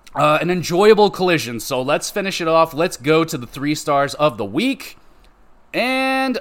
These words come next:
let's do some shout-outs. There was a lot of pretty damn good wrestling this week. Lots of seven and a halfs out of tens.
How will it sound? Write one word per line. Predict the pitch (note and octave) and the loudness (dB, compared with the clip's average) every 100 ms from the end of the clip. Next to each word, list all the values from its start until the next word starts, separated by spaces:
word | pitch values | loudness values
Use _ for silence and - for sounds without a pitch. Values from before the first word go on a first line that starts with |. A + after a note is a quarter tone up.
| - | -4
let's | E3+ A#3 - | 0 0 -2
do | G#3+ | -4
some | - G3 | -2 -4
shout-outs. | - G3 D3+ C#3+ A#2+ G#2+ A#2+ | 0 4 6 6 4 0 -4
There | D3+ G#3 | 0 2
was | A#3 G3 | 2 2
a | |
lot | B2 B2+ C#3 C#3 C#3 | 0 2 6 6 4
of | - B2 A2+ F#2 - | 2 0 0 -4 -12
pretty | - A3 | -8 -4
damn | A3+ G#3 D#3+ | 0 0 0
good | E3 A#2 | -2 -4
wrestling | C3 - E3 D3+ | -6 -4 -4 -4
this | D3 | -4
week. | C#3+ G#2 | -6 -8
Lots | F#2 B2 D#3+ D#3 | -6 -4 -4 -6
of | D#3 | -6
seven | - C3+ C#3+ | -2 -2 -2
and | B2+ | -4
a | A2 | -4
halfs | B2+ B2+ - | -2 -2 0
out | B2+ | -2
of | F#2 - | -2 -2
tens. | D3+ F3 F3+ - | 2 2 0 -4